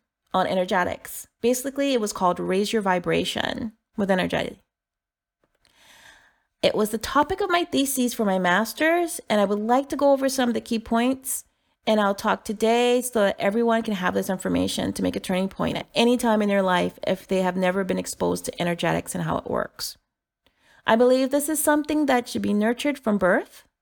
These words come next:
and learned as a child, like walking and talking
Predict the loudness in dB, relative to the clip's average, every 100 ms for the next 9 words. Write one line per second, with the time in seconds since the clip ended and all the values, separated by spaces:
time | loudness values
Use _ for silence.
0 | _ _ -4 0 2 2 4 0 0 -4
1 | 2 4 2 0 -4 2 2 2 0 0
2 | 0 0 0 2 2 0 -2 0 0 -2